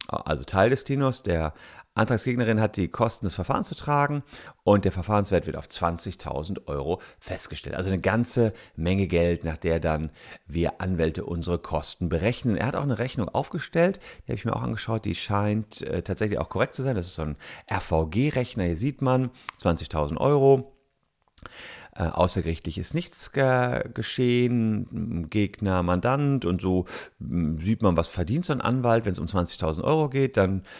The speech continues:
kriegen wir eine eins Komma dreier Verfahrensgebühr, eine eins Komma dreier Terminsgebühr, also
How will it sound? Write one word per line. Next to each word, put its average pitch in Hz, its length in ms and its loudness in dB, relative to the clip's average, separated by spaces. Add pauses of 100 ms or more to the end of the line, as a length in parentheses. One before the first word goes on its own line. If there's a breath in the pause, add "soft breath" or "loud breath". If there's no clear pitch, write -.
(180 loud breath)
kriegen 95 280 0
wir 90 80 4
eine 82 140 2
eins - 160 -4
Komma 80 200 -2
dreier 85 320 2
Verfahrensgebühr, 117 800 0
eine 107 160 2
eins 90 220 -2
Komma 85 180 0
dreier 78 480 2 (340 loud breath)
Terminsgebühr, 92 1600 2 (100)
also 71 340 -10